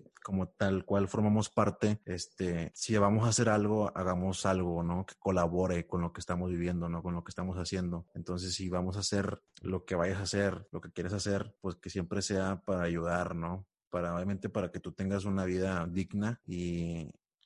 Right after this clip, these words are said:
porque al final de cuentas, el vivir en la sociedad, este, cae dentro del, del recurso, ¿no? Del tener dinero. Entonces hay que ser muy inteligentes porque sí vivimos el, el hecho de que no todo se basa en el dinero, pues claro que no, pero en, dentro de la sociedad,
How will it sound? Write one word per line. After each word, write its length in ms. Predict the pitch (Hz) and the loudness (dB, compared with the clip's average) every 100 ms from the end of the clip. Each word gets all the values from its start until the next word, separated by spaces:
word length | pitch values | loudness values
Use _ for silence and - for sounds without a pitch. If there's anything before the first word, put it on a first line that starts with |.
| - | -8
porque 220 | 110 101 | -4 -2
al 60 | 101 | 0
final 220 | 107 101 | 2 2
de 80 | 117 | 2
cuentas, 560 | 123 117 139 135 - - | 2 2 2 0 -4 -6
el 180 | 92 | -4
vivir 180 | 92 92 | 0 0
en 60 | 101 | 0
la 40 | |
sociedad, 520 | 113 104 95 90 98 - _ _ - | -2 -2 0 0 -2 -4 _ _ -8
este, 720 | 92 - - 92 87 85 - | -6 -8 -6 -4 -4 -4 -4
cae 180 | 98 98 | -2 0
dentro 320 | 101 98 107 | 0 0 0
del, 240 | 104 87 85 | 0 0 -2
del 160 | 90 | -2
recurso, 500 | 87 - 107 90 87 | -4 -2 -4 -2 -4
¿no? 280 | 87 92 110 _ - | -4 -6 -8 _ -10
Del 120 | 85 | -8
tener 180 | - 87 | -4 -4
dinero. 460 | 92 92 90 85 _ - | -2 -2 -2 -4 _ -14
Entonces 300 | 107 139 104 | -10 -8 -6
hay 80 | |
que 120 | - 101 | -2 0
ser 120 | 101 | 2
muy 140 | 101 | 2
inteligentes 720 | 101 95 87 98 87 90 - | 0 -2 -2 -4 -4 -8 -8
porque 760 | - 90 - 92 87 87 87 87 | -6 -6 -4 -4 -2 -2 -4 -6
sí 220 | - - 110 | -6 0 2
vivimos 680 | 117 113 113 123 - - _ _ _ - | 4 4 4 2 0 -8 _ _ _ -6
el, 260 | 92 92 | -2 0
el 180 | 90 98 | 0 0
hecho 260 | 95 - 113 | -2 0 0
de 180 | 104 | 0
que 420 | - 98 90 87 87 | -2 -4 -2 -2 -2
no 200 | 92 104 | -2 -2
todo 240 | - 120 | 2 2
se 120 | - | 2
basa 160 | 107 107 | 0 0
en 60 | |
el 60 | 110 | 0
dinero, 440 | 92 101 98 85 - | 0 2 0 -2 -8
pues 140 | - | -12
claro 260 | - 85 - | -4 -4 -4
que 160 | - | -6
no, 240 | 87 90 - - - _ _ | -4 -4 -8 -20 -20 _ _
pero 300 | 92 90 87 | -2 0 0
en, 160 | 87 87 | 0 0
dentro 300 | 92 87 101 | -2 -2 -2
de 60 | 90 | -2
la 60 | |
sociedad, 440 | 92 95 90 87 | -2 0 2 2